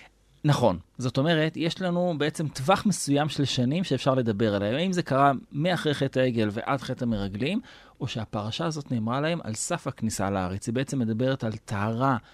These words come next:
מיוחדת שנדרשת מעם ישראל להקפיד עליה לפני הכניסה לארץ,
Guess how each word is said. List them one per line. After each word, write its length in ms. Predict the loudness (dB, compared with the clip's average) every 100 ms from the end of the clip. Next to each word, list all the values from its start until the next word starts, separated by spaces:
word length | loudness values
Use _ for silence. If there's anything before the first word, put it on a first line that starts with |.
| -8
מיוחדת 840 | -2 0 0 -2 2 2 4 2 -4 _ _
שנדרשת 840 | -8 -2 0 4 6 6 6 2 -2
מעם 320 | -2 0 0
ישראל 280 | -2 0 0
להקפיד 400 | 0 0 0 2
עליה 220 | 2 2
לפני 320 | -2 -2 -2
הכניסה 400 | -2 -4 -6 -2
לארץ, 480 | 0 2 2 2 -2